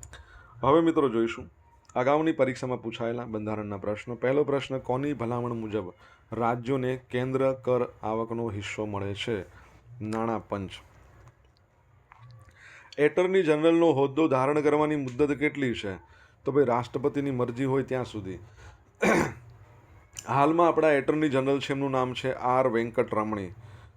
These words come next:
શું છે? આર વેંકટરમણી. એના માટેના ભારતના બંધારણમાં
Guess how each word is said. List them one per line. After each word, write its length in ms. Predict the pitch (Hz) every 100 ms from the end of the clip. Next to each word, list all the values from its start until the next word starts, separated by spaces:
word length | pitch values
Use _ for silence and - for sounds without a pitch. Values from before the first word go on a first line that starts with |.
| 117
શું 180 | 131 123
છે? 400 | 131 139 - -
આર 340 | 120 131 131
વેંકટરમણી. 760 | 113 120 117 117 104 107 98 90 - - - - -
એના 160 | 131 139
માટેના 360 | 135 135 131 131
ભારતના 420 | 110 120 120 127
બંધારણમાં 560 | 117 117 131 127 127